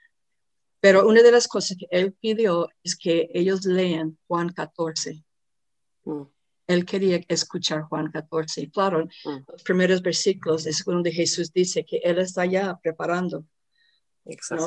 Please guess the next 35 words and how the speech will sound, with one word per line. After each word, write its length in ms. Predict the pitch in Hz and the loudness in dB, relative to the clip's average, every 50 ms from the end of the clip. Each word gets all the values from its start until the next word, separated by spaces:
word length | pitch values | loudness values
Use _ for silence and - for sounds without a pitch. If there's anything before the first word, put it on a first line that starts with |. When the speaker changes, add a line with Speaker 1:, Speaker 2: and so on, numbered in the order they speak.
| 165 | -6
Speaker 1:
¿no? 60 | - - | -4 -2
un 160 | 202 185 180 | 0 2 2
hogar 320 | 175 175 175 175 165 160 | 2 2 2 0 0 0
para 180 | 165 165 165 160 | -2 -4 -6 -6
nosotros. 600 | 156 156 151 - - 175 165 160 _ - 151 - - - - - - - _ _ | -6 -4 -4 -2 -2 -2 -4 -6 _ -16 -16 -16 -18 -20 -20 -20 -20 -20 _ _
Y 260 | _ 202 190 185 185 180 | _ 6 8 8 8 6
entonces, 720 | 180 180 - - - 185 185 208 202 196 - 208 175 185 - - - _ _ _ _ _ _ _ _ _ _ | 4 0 -4 -6 -10 -4 0 2 2 2 2 -2 -2 -2 -8 -18 -20 _ _ _ _ _ _ _ _ _ _
tenemos 520 | - 185 190 202 214 226 240 240 233 240 - | 0 2 4 4 4 4 4 2 0 0 -2
esta 240 | 208 202 - - | -2 -2 0 0
esperanza. 800 | 196 185 180 - - - 180 175 180 180 175 - - 160 156 156 _ _ _ _ _ _ _ _ _ _ _ _ | -2 -2 -2 -4 -4 -2 -2 0 0 -2 -2 -4 -10 -12 -14 -14 _ _ _ _ _ _ _ _ _ _ _ _
Speaker 2:
Ujú. 360 | - 147 143 131 135 139 135 _ _ _ _ _ _ _ _ _ | -14 -12 -12 -12 -16 -20 -20 _ _ _ _ _ _ _ _ _
Speaker 1:
Tene-, 280 | - 180 180 180 185 180 | -2 2 2 2 2 0
Speaker 2:
Sí. 80 | 185 - | 0 0
Speaker 1:
sabemos 460 | 190 185 190 208 226 233 233 220 - | 0 2 2 2 2 2 0 -2 -2
que 300 | - - 175 175 175 175 _ | -6 2 2 2 2 2 _
allá 520 | - 175 170 170 170 175 180 190 202 208 | -6 -6 -6 -2 -2 0 2 2 2 0
nos 280 | 220 214 190 180 - - | -2 -4 -4 -4 -6 -6
espera 600 | 165 156 - - - 180 180 180 185 185 202 214 220 _ _ _ _ _ _ - - _ _ _ | -6 -8 -8 -4 -2 0 0 0 0 -2 -4 -6 -10 _ _ _ _ _ _ -20 -20 _ _ _
algo 280 | 170 185 185 180 180 185 | 0 0 4 4 4 4
mucho 380 | 190 202 214 233 226 - 233 | 4 4 2 2 2 0 0
mejor 600 | 220 220 220 220 - 170 160 160 151 151 156 _ _ _ | 0 0 -2 -4 -2 -2 -2 -2 -2 -6 -10 _ _ _
que 140 | - 160 151 | -10 -8 -8
acá. 400 | 151 151 151 - 143 160 160 156 _ _ - - - - - - - _ _ _ _ _ _ _ | -8 -8 -10 -12 -12 -12 -12 -16 _ _ -20 -20 -20 -20 -20 -20 -20 _ _ _ _ _ _ _
Y 160 | - 196 185 | 2 4 6
Speaker 2:
Ujú. 60 | 185 | 6
Speaker 1:
la 40 | 190 180 | 4 2
gran 320 | 180 190 208 220 240 254 247 | 2 2 2 4 4 2 0
parte 320 | - - 254 262 - 226 | -2 -2 -2 0 -2 -2
de 200 | 175 175 170 - | 2 2 2 2
esta 200 | 170 180 - - | 0 -6 -8 -12
parte 360 | 180 _ 180 180 180 - 196 | -4 _ -2 -2 -2 -6 -16
que 160 | - - - 170 | -6 0 0 0
es 120 | 165 175 | 0 4
lo 140 | 175 170 160 | 4 4 4
mejor 500 | 160 156 156 - 233 233 196 170 - | 4 0 2 4 4 4 6 2 0